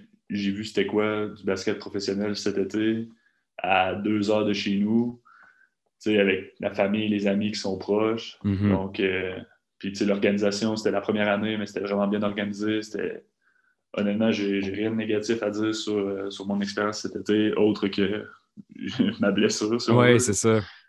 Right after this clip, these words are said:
Speaker 1: J'a-, j'aurais aimé ça pouvoir, euh, compétitionner plus, mais ça, ça a été vraiment une belle expérience, là.
Speaker 2: Euh, j'ai, j'ai envie de savoir qu'est-ce que t'as, euh, le plus retenu et qu'est-ce que tu as le plus appris pendant, euh, l'été.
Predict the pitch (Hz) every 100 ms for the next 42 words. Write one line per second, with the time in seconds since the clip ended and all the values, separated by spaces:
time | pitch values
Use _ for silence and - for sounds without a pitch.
0 | _ _ - 101 95 95 95 95 95 95
1 | - 95 - 98 95 95 92 92 92 92
2 | - 92 95 107 110 120 - 95 95 -
3 | - _ _ _ _ _ _ _ _ -
4 | - - 62 - 85 95 95 98 95 95
5 | 95 - - 95 101 - - _ _ _
6 | _ _ _ _ _ _ 98 92 92 90
7 | - 98 87 95 104 117 151 135 165 110
8 | 104 - 98 107 101 95 87 90 95 -
9 | 90 - 120 - - 104 - 110 123 139
10 | 135 98 90 107 104 101 - 117 113 92
11 | 117 123 - _ - 104 - - 101 113
12 | - _ _ _ _ 92 87 87 85 82
13 | 78 78 80 82 - 82